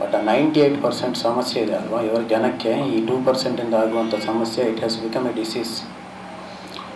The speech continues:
ಈ ಸಮಸ್ಯೆಯನ್ನು ಹೀಲ್ ಮಾಡಬೇಕಾದ್ರೆ you need journalism which can heal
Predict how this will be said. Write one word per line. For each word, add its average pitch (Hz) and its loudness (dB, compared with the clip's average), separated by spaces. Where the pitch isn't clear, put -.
ಈ 123 2
ಸಮಸ್ಯೆಯನ್ನು 127 2
ಹೀಲ್ 127 0
ಮಾಡಬೇಕಾದ್ರೆ 107 2
you 117 0
need 127 0
journalism 123 0
which - -2
can 113 0
heal 107 4